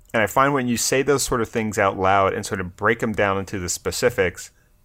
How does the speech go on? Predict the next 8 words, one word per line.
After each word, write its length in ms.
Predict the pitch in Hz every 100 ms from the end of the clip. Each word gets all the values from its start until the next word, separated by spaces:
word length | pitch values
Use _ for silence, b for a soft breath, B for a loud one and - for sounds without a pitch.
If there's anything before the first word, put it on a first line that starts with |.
| - _ - -
it, 240 | 123 -
you, 220 | 117 117 -
you're 160 | 120 117
normally 440 | 123 143 147 139
able 240 | 120 113 110
to 120 | 110
work 340 | 98 110 110
through 500 | - 113 110 104 101